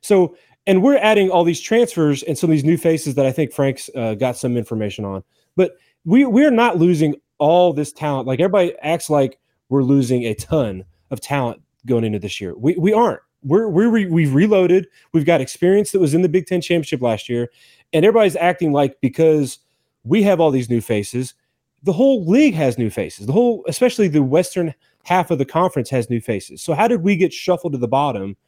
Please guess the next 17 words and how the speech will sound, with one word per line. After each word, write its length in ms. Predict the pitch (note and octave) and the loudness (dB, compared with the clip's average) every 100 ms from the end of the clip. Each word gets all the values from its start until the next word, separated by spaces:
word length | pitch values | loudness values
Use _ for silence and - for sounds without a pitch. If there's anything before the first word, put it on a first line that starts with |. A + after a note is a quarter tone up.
| _ _ _ - | _ _ _ 0
when 120 | D3 | 2
we 80 | F#3 | 4
have 140 | E3+ | 4
all 140 | E3 F3 | 4 2
these 180 | F3 | 2
guys 300 | C#3 D3+ D3+ | 0 0 0
that 120 | B2+ - | -2 -2
played 160 | C#3+ | -2
in 40 | C#3 | 0
the 60 | |
Big 160 | C3 C3 | -2 -2
Ten 120 | C3 | -4
championship 360 | - D3 C3+ A#2 | -4 -6 -4 -6
game, 200 | G#2+ G#2 _ _ _ - | -6 -8 _ _ _ -2
plus 240 | G#3 G3 | -2 2
Hudson 320 | F#3 F3 D3 | -2 0 -4
Card 360 | C3+ G#2+ G2 | -4 -2 -2